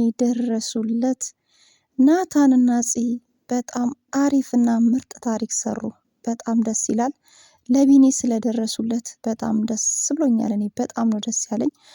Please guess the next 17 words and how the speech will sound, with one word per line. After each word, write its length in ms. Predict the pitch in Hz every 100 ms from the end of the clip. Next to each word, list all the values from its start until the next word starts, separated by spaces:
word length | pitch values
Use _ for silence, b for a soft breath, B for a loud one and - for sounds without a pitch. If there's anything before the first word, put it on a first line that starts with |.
| b b _
ነገር 360 | 233 226 220 220
ግን 240 | - 226 220 226 _ _ _ _ _ _ _ _ -
አቤላን 600 | 262 277 269 262 233 233 -
አሳልፈው 960 | 233 - 233 226 226 220 226 - 214 262 247
ለፖሊሶች 840 | 233 233 240 226 220 220 - 220 - -
ሰጡት 680 | - 226 226 _ _ - 311 -
ማለት 340 | 226 214 208 -
ነው። 120 | 208 - -
ሲያንሰው 640 | - - 226 220 - 214 208
ነው፣ 160 | 208 202 -
ሲያንሰው 520 | - 214 214 - 220 214
ነው። 140 | 285 b b b b b -
ለቢኒ 340 | 240 226 226 226
ስለደረሱለት 720 | 226 214 220 220 214 - 247
እኔ 100 | 220 208
በጣም 640 | 214 _ _ - - 226
ደስ 200 | 208 214